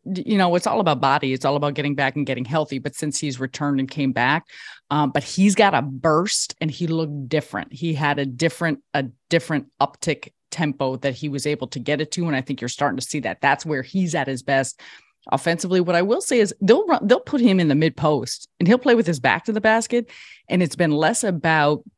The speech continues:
about him necessarily. I mean, he has the option, obviously, to pass out of that. We've seen him take a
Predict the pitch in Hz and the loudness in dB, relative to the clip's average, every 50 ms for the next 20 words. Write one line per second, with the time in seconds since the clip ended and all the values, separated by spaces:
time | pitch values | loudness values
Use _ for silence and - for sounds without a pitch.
0 | _ _ _ _ _ _ _ _ _ _ _ - 180 - _ _ - 165 165 135 | _ _ _ _ _ _ _ _ _ _ _ -20 -20 -20 _ _ -2 -2 -2 0
1 | 156 143 139 135 - - 160 - 170 170 165 160 156 147 143 131 - - - 165 | 0 2 2 2 0 -4 -10 -6 -4 -2 0 0 0 0 -2 -2 -4 -6 -4 -2
2 | 160 160 160 156 - 147 135 - - 147 147 147 147 147 139 139 147 143 147 151 | 0 0 0 0 -2 -4 -4 -2 0 0 2 2 2 2 2 2 2 0 0 -2
3 | 143 120 135 131 127 131 143 - - 147 139 135 135 135 127 123 - - 139 123 | -2 -2 0 0 0 0 0 0 0 0 0 0 0 -2 -4 -6 -4 -6 -6 -6
4 | 117 - 151 135 139 135 - 131 127 135 151 151 175 175 180 - - - - - | -6 -2 0 0 0 0 0 0 0 0 2 0 0 0 0 -2 -6 -20 -20 -20
5 | - - _ - 196 277 - - 440 370 349 269 - 233 214 - - - 156 | -20 -20 _ -2 -2 -2 0 0 0 4 4 4 4 4 0 2 0 -2 -4